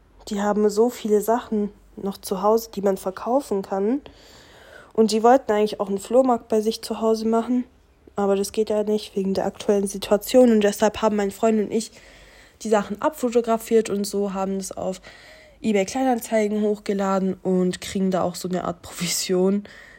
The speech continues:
Ähm, ja, das ist grad unser Nebengeschäft. Ja, Homeschooling läuft immer noch, was soll ich dazu sagen? Gibt's nichts zu sagen.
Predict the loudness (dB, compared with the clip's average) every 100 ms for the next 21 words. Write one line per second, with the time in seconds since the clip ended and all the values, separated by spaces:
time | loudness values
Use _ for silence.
0 | _ -10 -4 -2 -2 -4 -8 _ _ _
1 | _ _ _ -12 -10 -10 -14 _ _ -12
2 | -12 -12 -12 -10 -6 -4 -4 -4 -8 -12
3 | -8 0 4 4 2 -2 -4 -2 -4 -4
4 | -4 -6 -8 -20 -20 -20 -20 -20 -4 2
5 | 4 4 2 0 -2 -4 -2 0 0 -2
6 | -4 -4 -4 -2 -4 -8 -10 -8 -8 -8
7 | -14 -10 -6 -4 -4 -6 -8 -16 _ _
8 | _ _ _ _ -8 -6 -6 -6 -4 -6
9 | -8 -18 -14 -10 -6 -4 -6 -8